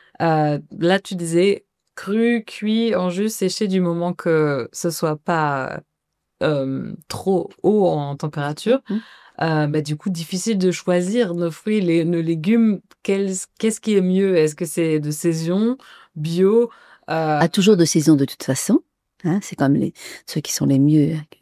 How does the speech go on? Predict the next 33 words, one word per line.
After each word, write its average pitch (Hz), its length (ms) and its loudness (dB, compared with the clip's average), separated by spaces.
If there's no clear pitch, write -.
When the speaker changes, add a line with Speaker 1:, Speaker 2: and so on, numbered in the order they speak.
Speaker 2:
Une 160 100 4
autre 165 140 4
lan-, 165 340 6
lentille 151 580 4
en, 139 300 -2
en, - 120 -2
en - 140 -2
principe - 320 -4
actif. - 460 0
Hein. 220 140 0
Et 156 140 2
puis, 151 460 0
euh, 156 500 -2
l'un 170 200 4
ou 196 80 0
l'autre, 294 200 2
ça 165 100 0
dépend 160 220 2
des 220 120 2
goûts. 285 180 2
Le 160 80 2
tout, 208 120 -2
c'est 156 140 0
que 143 100 0
moi, 156 120 4
quand 151 100 0
je - 100 -2
fais 147 100 0
une, 147 100 2
des, - 260 -16
des 139 220 0
fruits - 180 -2
cuits, 285 440 2